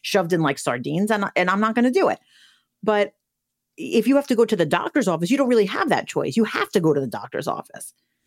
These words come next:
So it's kind of like you don't have that luxury of just deciding you're not gonna do it or that you're gonna do it during off hours. Like, you can go food shopping in the middle of the night. But if you need to go see your cardiologist,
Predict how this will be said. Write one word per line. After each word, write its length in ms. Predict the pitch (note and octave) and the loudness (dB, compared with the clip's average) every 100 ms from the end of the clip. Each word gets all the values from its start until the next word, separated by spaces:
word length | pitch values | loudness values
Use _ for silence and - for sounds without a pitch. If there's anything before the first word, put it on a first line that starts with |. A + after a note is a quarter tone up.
| _ - | _ -10
So 240 | - B3 | 0 2
it's 180 | A#3 A3+ | 2 0
kind 220 | C4+ D4 | 0 0
of 80 | C#4 | 2
like 200 | B3 A3 | 2 0
you 200 | G#3 F#3+ | 0 2
don't 200 | B3+ - | 2 0
have 320 | - - A#3 G#3+ | -4 -2 0 0
that 140 | F3 | 0
luxury 600 | F3 A#3 C#4+ F3+ D3+ D#3 - | 0 0 0 0 2 0 -2
of 140 | D#3+ | -2
just 200 | G3 E3+ | -2 -2
deciding 500 | E3 - E3 F3+ E3+ | -4 -2 -2 0 0
you're 80 | E3 | 2
not 260 | D#3+ D#3 | 2 0
gonna 180 | D3 D3+ | 0 0
do 240 | C#3 F3+ F3 | 0 2 2
it 100 | E3+ | 2
or 100 | E3 | 0
that 140 | D3+ | 0
you're 140 | E3 D#3+ | 0 0
gonna 200 | E3+ D#3 | 0 0
do 280 | C3 D#3 D#3 | 0 2 2
it 200 | D#3 D#3 | 2 -2
during 420 | F3+ D#3+ D3+ D3 - | -2 0 0 -2 0
off 240 | D3+ D#3 - - | 0 0 -6 -8
hours. 400 | C#3+ D#3 D#3+ D#3 | -2 0 2 0
Like, 140 | F3 - | -2 -2
you 120 | D4+ | -2
can 200 | D#4+ C4+ | 0 0
go 200 | A#3 E4 | 2 0
food 240 | - F3 | 2 0
shopping 320 | D#3 B2+ C3+ D3 | 0 -2 -2 -2
in 80 | |
the 60 | C#3 | 0
middle 220 | C#3+ C3+ | 0 0
of 60 | B2 | 0
the 60 | |
night. 260 | B2 A#2+ - _ - - _ | -2 -2 -6 _ -20 -20 _
But 200 | A#3 A3+ - | -2 -2 0
if 140 | A3+ | -2
you 160 | A#3 C#4+ | 0 0
need 200 | D#4+ D#4+ | 0 -2
to 100 | - | -2
go 220 | G#3 G#3+ G#3+ | 2 2 2
see 180 | B3 | 2
your 140 | G#3 G3+ | 0 0
cardiologist, 920 | - G3+ F#3+ F#3+ C#4+ A#3 B2 C3 | -2 0 2 2 0 2 0 -2